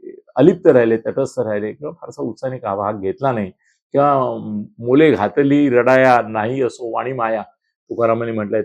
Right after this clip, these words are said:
तसं, की आपलं पैसे दिलेत म्हणून रुदाल्या आल्या आहेत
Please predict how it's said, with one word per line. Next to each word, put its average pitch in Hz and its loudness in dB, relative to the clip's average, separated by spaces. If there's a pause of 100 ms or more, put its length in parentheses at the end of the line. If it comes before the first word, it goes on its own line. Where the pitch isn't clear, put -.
तसं, 127 4 (580)
की 156 2
आपलं 160 -4 (340)
पैसे 139 6
दिलेत 151 4
म्हणून 160 0
रुदाल्या 147 6
आल्या 113 4
आहेत 98 -6